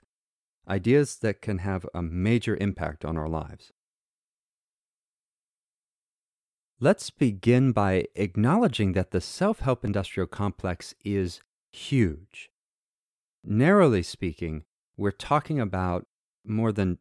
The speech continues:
ten billion dollars a year. Uh, in terms of revenue, self-help does better than Major League Baseball, and it's darn close to the N F L. Now, we seem to love this stuff. We buy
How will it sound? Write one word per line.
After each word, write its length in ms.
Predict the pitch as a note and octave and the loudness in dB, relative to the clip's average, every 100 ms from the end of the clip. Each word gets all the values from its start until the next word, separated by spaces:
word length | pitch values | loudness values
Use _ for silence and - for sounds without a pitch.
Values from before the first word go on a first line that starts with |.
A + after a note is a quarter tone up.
| - | -8
ten 320 | - C#3 C#3 | 0 2 2
billion 380 | A#2 G#2+ G#2 G2 | 2 2 2 0
dollars 540 | F2+ E2 E2 D#2+ D#2 - | 0 0 -2 -4 -6 -10
a 80 | E2+ | -6
year. 380 | D#2+ C#2+ D2+ - _ _ _ _ _ _ _ _ _ _ - | -4 -6 -8 -20 _ _ _ _ _ _ _ _ _ _ -12
Uh, 40 | F2+ | -6
in 180 | F#2+ F#2+ | -4 -2
terms 260 | D3+ B2 | 0 0
of 120 | F#2+ | 0
revenue, 600 | G#2 C#3+ C#3 B2 F#2 E2+ F2 | 4 4 4 2 2 0 -4
self-help 520 | - A2 - A2+ - | -2 -2 0 -4 -2
does 160 | G2 | -4
better 340 | E2+ G2 F#2 F2 | -2 -2 0 -2
than 320 | F#2 E2+ E2 _ _ _ | -2 -2 -4 _ _ _
Major 300 | F#2+ F2+ F#2 | -2 -2 0
League 220 | E2+ D#2+ | -2 0
Baseball, 540 | - D#3+ - C#2 C2+ - | 4 4 2 -8 -8 -10
and 100 | E2 | -6
it's 160 | D#2+ - | -6 -8
darn 380 | F#2+ A2+ B2+ A#2 | -2 2 2 2
close 340 | F#2+ D#2 - | 0 -2 -6
to 160 | - E2+ | -14 -6
the 140 | D#2+ | -4
N 100 | D2+ | -4
F 180 | D2 - | -4 -2
L. 300 | G2+ - - _ _ _ _ _ _ - | -2 -4 -14 _ _ _ _ _ _ -8
Now, 80 | F2 | -2
we 160 | D3 | -2
seem 320 | - D3 A#2 | 0 0 0
to 180 | - F2 | 0 -6
love 600 | D#2 F2 A2+ E3 E3 F#2+ | -6 -2 2 4 4 0
this 200 | F2 D#2+ | -4 -4
stuff. 420 | - - D#2+ - _ _ _ - | -6 -10 -10 -10 _ _ _ -4
We 120 | G2+ | -2
buy 300 | E2+ F2 D#2+ | 0 0 -2